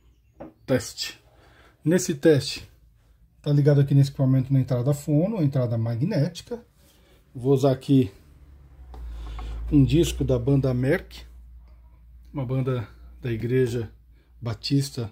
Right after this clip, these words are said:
Novas de Spa-, Novas de Paz, lá em mil novecentos e oitenta e cinco,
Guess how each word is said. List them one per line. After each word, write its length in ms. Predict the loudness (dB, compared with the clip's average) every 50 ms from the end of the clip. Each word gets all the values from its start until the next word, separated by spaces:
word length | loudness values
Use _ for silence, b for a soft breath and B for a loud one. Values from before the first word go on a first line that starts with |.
| _ -6
Novas 320 | -4 -4 -2 -2 -4 -4
de 120 | -6 -8
Spa-, 340 | -10 -6 -2 0 0 0 0
Novas 480 | 0 0 2 2 0 0 -2 -6 -4 -6
de 80 | -8
Paz, 500 | -8 -6 -4 -4 -4 -6 -8 -14 -18 _ _ _ _ b b b b b b b b b b b b b b b b b _ _ _ _ _ _ _ _ _ _ _ _ _ _ _ -14 -12
lá 100 | -8 -2
em 40 | 0
mil 180 | 2 2 2
novecentos 280 | 2 0 -2 -4 -2 -2
e 20 |
oitenta 640 | -2 -4 -6 -10 -10 -8 -8 -8 -10 _ -14 -12 -12
e 120 | -12 -12 _ _ _ _ _
cinco, 680 | _ -18 -14 -4 -2 0 0 0 -2 -8 -18 _ -20